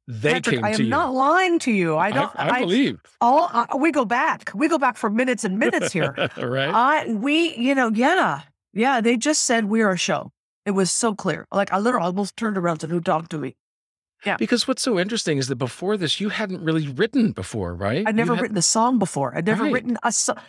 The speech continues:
Speaker 2: I didn't go to songwriting school. I woke up, my mother told me to. I thought, "Okay, I gotta do it."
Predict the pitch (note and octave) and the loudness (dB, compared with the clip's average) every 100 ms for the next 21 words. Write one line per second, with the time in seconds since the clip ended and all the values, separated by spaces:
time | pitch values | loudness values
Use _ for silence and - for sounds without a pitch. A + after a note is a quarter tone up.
0 | _ _ - C#4+ A4+ F#4 E4+ F#4+ - C#4+ | _ _ -2 0 0 2 4 4 4 2
1 | D4 C4+ A3 E3 - - D#3 C3 - _ | 2 2 2 0 -4 -4 -6 -6 -12 _
2 | _ _ _ _ - A3 C4 D4+ D#4 D#4+ | _ _ _ _ 0 4 4 4 4 4
3 | A3+ F#3+ F#3 G3+ A3 B3 C4+ - B3+ B3+ | 2 0 2 2 2 0 0 0 0 2
4 | A#3 - F3 D3+ - - F#3 G3+ E3+ A#3 | 0 2 0 0 -6 -6 -2 0 2 0
5 | B3 B3+ A#3 G#3 G3 G3+ F#3+ C#4+ F3+ C3 | 2 2 2 2 0 0 2 4 2 -2